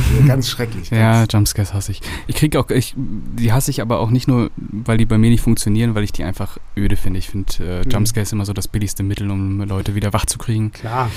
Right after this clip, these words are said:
Speaker 3: sind sie
Speaker 2: Äh,
Speaker 3: auch.
Speaker 2: aber, äh, deswegen, also es ist jetzt nicht hier, dass ich jetzt hier mackerhaft irgendwie sagen will,
Speaker 3: Mhm.
Speaker 2: der hat mich nicht erschreckt, aber die haben, <laughs> krie-, kriegt mich einfach nicht. Wenn's laut wird, erschrecke ich mich nicht. Das,
Speaker 3: Mhm.
Speaker 2: äh, deswegen, ja.
Speaker 1: Ja. <laughs> Ähm, ja,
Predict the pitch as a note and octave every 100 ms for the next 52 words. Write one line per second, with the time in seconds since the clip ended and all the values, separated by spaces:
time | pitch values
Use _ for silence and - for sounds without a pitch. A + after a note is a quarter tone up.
0 | - C#3 D3 A#2+ A2 C#3+ D#3 D3+ D#3 C3+
1 | B2 - - C3+ C3+ C#3 C3 B2+ B2 D3
2 | C#3 C3+ C3+ C3 B2 A#2 A#2 A2+ A#2 B2
3 | A2+ A#2+ A#2+ G#2+ G#2+ - A2 A2 G#2+ G#2+
4 | G#2+ A2 A2+ - - - - - - -
5 | - - - D#2 D#2 - - - - -
6 | - - G#2+ A2 A#2 - A#2 A#2+ - -
7 | - C#3 E3+ D#3+ C#3+ B2+ G#2+ A#2+ A2 B2+
8 | - B2 C#3+ - C3+ B2+ - B2+ B2 G#2
9 | G#2 G2+ - - - C3 A#2 A2 G#2+ G#2+
10 | G#2+ G#2+ G2+ G2+ - - - - - -
11 | - - - A2 - - - - - -
12 | - - - - - - - - - G3
13 | G3 B2+ C#3 C#3+ D3 G#3+ C#3+ C#3 - -
14 | - - - C3